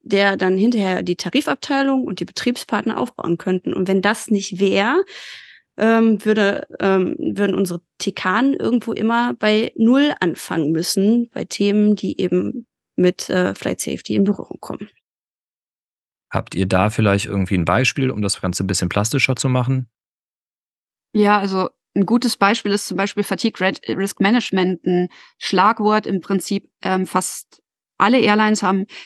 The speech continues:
Speaker 3: dieses System implementiert, aber so, so richtig genutzt wird es nicht. Ähm, ganz oft wird's als Compliance-Tool falsch verstanden. Und wir machen, äh, die Behörden einfach darauf aufmerksam,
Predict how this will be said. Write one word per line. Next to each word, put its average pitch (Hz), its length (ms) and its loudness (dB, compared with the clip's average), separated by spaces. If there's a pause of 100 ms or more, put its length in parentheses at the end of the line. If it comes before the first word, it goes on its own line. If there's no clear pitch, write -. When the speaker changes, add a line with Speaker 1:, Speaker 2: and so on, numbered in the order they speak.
Speaker 3:
dieses 202 260 -2
System 214 380 0
implementiert, 202 640 0
aber 185 160 -2
so, 185 240 -2 (240)
so 185 120 -2
richtig 233 420 2
genutzt 220 440 0
wird 233 140 4
es 254 160 0
nicht. 170 340 0 (440)
Ähm, 185 460 0 (120)
ganz 220 220 4
oft - 240 -2
wird's 214 160 0
als - 160 -4
Compliance-Tool 202 720 0
falsch 196 280 -2
verstanden. 208 640 -2 (560)
Und 202 160 0
wir 208 140 2
machen, 233 420 2 (520)
äh, 190 160 0
die 175 120 -2
Behörden 196 600 2
einfach 202 280 -4
darauf 190 280 -2
aufmerksam, 226 760 0